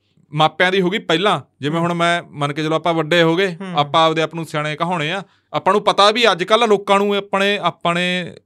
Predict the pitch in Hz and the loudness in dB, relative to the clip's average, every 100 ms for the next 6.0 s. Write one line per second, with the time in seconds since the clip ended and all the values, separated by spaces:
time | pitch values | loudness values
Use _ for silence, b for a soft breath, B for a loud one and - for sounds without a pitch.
0 | - 139 147 151 147 147 143 160 185 175 | -2 2 4 2 2 0 0 2 2 0
1 | 156 151 151 147 b b - 156 147 151 | -2 -2 -4 -8 b b -6 -4 2 2
2 | 151 156 160 156 170 160 151 147 139 151 | 2 0 -2 -2 -4 -2 0 2 2 0
3 | 165 160 185 175 175 b b - 175 175 | -6 -6 -6 -6 -8 b b -2 -2 2
4 | 202 202 196 160 196 202 175 _ - 156 | 0 2 2 2 0 -2 -8 _ -4 -4
5 | 151 156 160 156 160 160 208 185 196 | 0 0 0 2 0 0 -4 -2 -4